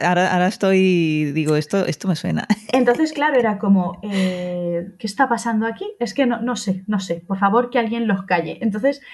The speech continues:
Speaker 2: nadie es bueno. Quiero decir, no es ni blanco ni negro. Son todo grises.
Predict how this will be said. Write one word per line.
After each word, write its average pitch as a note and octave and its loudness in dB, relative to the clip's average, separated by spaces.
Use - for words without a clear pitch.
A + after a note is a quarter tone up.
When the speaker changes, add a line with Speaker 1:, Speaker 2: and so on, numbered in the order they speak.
Speaker 2:
nadie A#3 4
es F#3+ 0
bueno. A3 0
Quiero A#3 4
decir, G3 -4
no A#3 2
es C4 -2
ni A#3 -2
blanco A#3 2
ni G#3 2
negro. F3 2
Son C#4 0
todo C#4+ 2
grises. B3+ 0